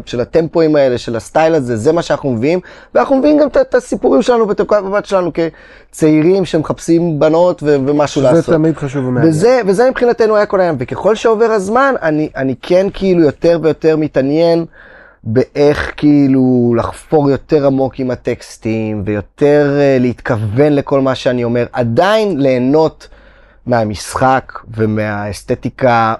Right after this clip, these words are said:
Speaker 1: ועדיין תמיד ת-, צריך שירי סקילס, מה שנקרא, או שירי שטויות כאלה.
Speaker 2: כן.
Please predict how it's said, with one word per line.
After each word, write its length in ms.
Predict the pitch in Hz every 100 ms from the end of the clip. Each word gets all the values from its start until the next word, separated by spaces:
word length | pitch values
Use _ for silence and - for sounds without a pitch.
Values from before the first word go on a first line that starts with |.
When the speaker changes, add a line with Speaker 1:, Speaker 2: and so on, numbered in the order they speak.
| -
Speaker 1:
ועדיין 760 | 98 101 98 95 113 127 127
תמיד 300 | 110 110 120 117
ת-, 0 | 120 123 - -
צריך 400 | - 117 117 -
שירי 500 | - - 113 117 113
סקילס, 600 | 107 - - 127 123 120 113
מה 120 | 117
שנקרא, 400 | - 117 120 113
או 60 |
שירי 300 | 98 107 110
שטויות 440 | 117 - 113 117 -
כאלה. 380 | 120 113 107 104
Speaker 2:
כן. 260 | - 110